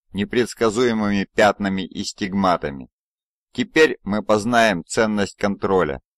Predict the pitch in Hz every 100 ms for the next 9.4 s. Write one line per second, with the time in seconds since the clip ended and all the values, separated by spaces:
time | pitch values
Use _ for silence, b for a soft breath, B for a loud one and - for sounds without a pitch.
0 | _ - - 143 160 - 69 - _ _
1 | _ _ - - 135 175 156 120 110 117
2 | 92 69 _ - 110 117 110 107 92 104
3 | 107 101 95 80 98 92 82 71 64 _
4 | _ _ _ - - 131 170 165 - -
5 | 120 104 120 101 82 - 90 117 104 78
6 | 69 - _ _ _ _ _ _ - -
7 | 170 175 110 80 - - 127 123 117 143
8 | - - 101 113 - 127 110 113 110 104
9 | 107 90 71